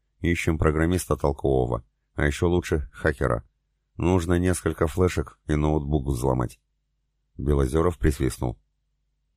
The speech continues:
«Ты сюда с Дальнего Востока ради этого ехал? Или у вас там что, всех программистов сожрали?» «Из Челябинска ехал», —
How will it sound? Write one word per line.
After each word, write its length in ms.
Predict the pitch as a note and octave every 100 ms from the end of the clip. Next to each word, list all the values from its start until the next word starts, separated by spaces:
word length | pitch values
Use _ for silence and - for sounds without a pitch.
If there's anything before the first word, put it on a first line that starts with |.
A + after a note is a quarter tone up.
| -
«Ты 120 | D#2+
сюда 320 | - D#2 D#2+
с 60 | D2
Дальнего 400 | D#2+ D#2+ D#2 D2+
Востока 440 | D#2 - D#2+ D#2+
ради 220 | D#2 D2
этого 260 | F2+ - F#2+
ехал? 420 | D#2 B1 A#1+ A#1 _ _ _ _ -
Или 160 | E2+
у 140 | F2+ F2+
вас 180 | F2
там 160 | - F2+
что, 280 | - D#2+ C2+ _
всех 300 | - - F2
программистов 580 | - D#2 E2+ G#2+ A#2 F#2
сожрали?» 540 | - C#2+ C#2+ C2+ A1+ - _ _ _ _ _ _ _ _
«Из 140 | D2+
Челябинска 600 | C#2+ - D2 D2+ C#2+ C#2 C#2
ехал», — 420 | C#2 C2 B1+